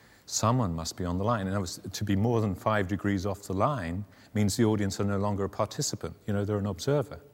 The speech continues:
They're not actually inside the interview. And all the power is from the fact that you don't let them observe.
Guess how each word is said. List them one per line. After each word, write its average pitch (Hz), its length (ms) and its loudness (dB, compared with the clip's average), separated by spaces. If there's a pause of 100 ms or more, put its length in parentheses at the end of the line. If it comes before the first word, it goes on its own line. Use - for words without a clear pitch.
(460)
They're 101 100 2
not 113 200 2
actually 107 320 -2
inside 101 380 0
the 107 100 0
interview. - 320 -6 (400)
And 107 100 4
all 131 160 8
the 104 60 4
power 139 500 0
is 80 120 -4
from 101 200 -4
the 98 80 -2
fact 110 240 -6
that 113 160 -6
you 113 80 2
don't 113 160 2
let 110 140 -4
them 110 120 2
observe. 107 540 0